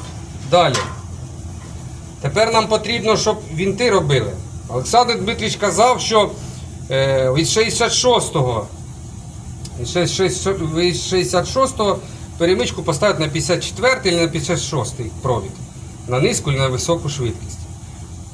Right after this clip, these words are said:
Ми поп-, попробуємо це зробити з вами, е, з кабіни управління. Тому я поставлю п'ятдесят вісім, п'ятдесят чотири.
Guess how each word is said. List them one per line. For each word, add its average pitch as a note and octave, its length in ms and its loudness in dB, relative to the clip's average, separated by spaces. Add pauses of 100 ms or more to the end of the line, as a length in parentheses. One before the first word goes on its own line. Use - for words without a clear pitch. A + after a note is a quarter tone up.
Ми A3+ 180 4
поп-, C#4+ 320 2
попробуємо G3+ 500 4
це G3 120 4
зробити G3+ 480 2
з F#3 40 0
вами, G3+ 380 4 (2250)
е, A#2+ 920 0
з - 420 -8
кабіни F#3 280 2
управління. F3 560 2 (360)
Тому F3+ 380 2 (1500)
я D3 120 0
поставлю D3+ 640 2
п'ятдесят E3+ 540 0
вісім, F#3+ 340 -4 (1500)
п'ятдесят C#3+ 500 0
чотири. A2+ 520 -2